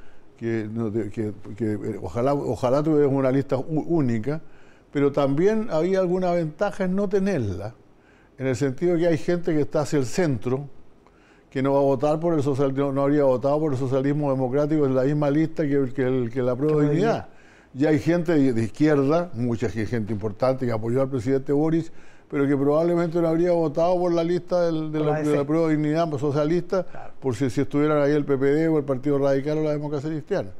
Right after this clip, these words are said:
Speaker 1: Entonces yo creo que esto era, tenía sus pros y sus contras, ocurrió como iba a ocurrir y ya, bueno, ya, ya fue, pero
Speaker 2: Y vamos a ver el, el resultado.
Speaker 1: y que no se diga que hay que castigarlo.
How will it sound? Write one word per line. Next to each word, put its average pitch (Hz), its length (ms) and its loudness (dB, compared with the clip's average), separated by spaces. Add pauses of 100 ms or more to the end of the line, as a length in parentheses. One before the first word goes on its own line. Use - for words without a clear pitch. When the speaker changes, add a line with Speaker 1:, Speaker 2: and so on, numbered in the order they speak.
(280)
Speaker 1:
Entonces 180 200 -6
yo 202 60 2
creo 220 180 2
que 190 100 -2
esto 190 260 0
era, 180 80 2
tenía 175 340 0
sus 147 160 0
pros 180 200 0
y - 40 -2
sus 147 160 -6
contras, 156 480 -2 (340)
ocurrió 143 500 2
como 151 180 2
iba 156 80 2
a 156 40 2
ocurrir 147 540 0
y 131 160 -4
ya, 127 320 -2 (440)
bueno, 107 280 -8
ya, 117 220 -4
ya 123 180 -2
fue, 110 220 -2
pero 101 280 -4 (460)
Speaker 2:
Y - 60 -10
vamos 147 240 -4
a 151 60 0
ver 160 120 0
el, 156 300 -2
el 170 120 -4
resultado. 156 480 -2
Speaker 1:
y 135 40 2
que 120 60 0
no 131 120 0
se 143 120 2
diga 131 120 2
que 131 80 0
hay 123 80 -2
que 117 120 -4
castigarlo. 117 520 0